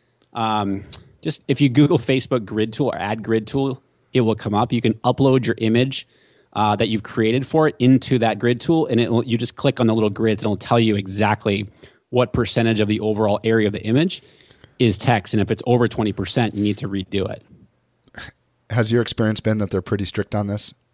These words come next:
Speaker 2: Like, sometimes
Speaker 1: Yes.
Speaker 2: they'll say yes, and sometimes they'll say no, and, I mean,
Speaker 1: Yeah,
Speaker 2: or is
Speaker 1: what
Speaker 2: it
Speaker 1: you don't,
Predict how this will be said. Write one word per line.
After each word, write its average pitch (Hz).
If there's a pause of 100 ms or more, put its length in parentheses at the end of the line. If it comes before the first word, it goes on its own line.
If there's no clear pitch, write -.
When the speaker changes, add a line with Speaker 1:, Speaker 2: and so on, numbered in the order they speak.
(160)
Speaker 2:
Like, 98
sometimes 110
Speaker 1:
Yes. 113
Speaker 2:
they'll 101
say 104
yes, 110
and 95
sometimes 98
they'll 98
say 92
no, 110
and, 90 (720)
I 101
mean, 98
Speaker 1:
Yeah, 156
Speaker 2:
or 104
is -
Speaker 1:
what -
Speaker 2:
it -
Speaker 1:
you 196
don't, 175